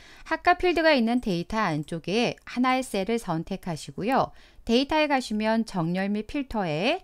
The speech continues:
오름차순이라고 하니까 텍스트 오름차순 정렬을 클릭하시면 경영학과부터 정보통신학과로 데이터를 정렬할 수가 있습니다.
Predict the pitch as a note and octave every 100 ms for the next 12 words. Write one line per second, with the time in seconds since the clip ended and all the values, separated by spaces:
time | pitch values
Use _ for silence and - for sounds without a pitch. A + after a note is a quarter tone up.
0 | - - - A3+ C4+ E4+ E4+ D#4 D4 C#4
1 | B3 A#3+ B3 A3+ - E3 F#3 - - D#4
2 | D4 - D4+ D4+ - F#3+ B3+ C#4 C#4 B3+
3 | C#4 B3 E3 F3 G3 A#3 - E3+ - F#3+
4 | - F3+ D3 E3 C#4+ G4 - - - F3+
5 | F#3+ A3 A3 - F3 D#3+ D#3 - E3+ C#4+
6 | F#4 - E3+ F3 - B3 B3 C4+ A3 -
7 | D#3 D#3+ C#4+ F4 - D3 C#3 D#3+ D#3+ E3
8 | D#3+ D3+ F3 F3+ D3+ - F3+ G3+ - C#3+
9 | C3+ C3 C3+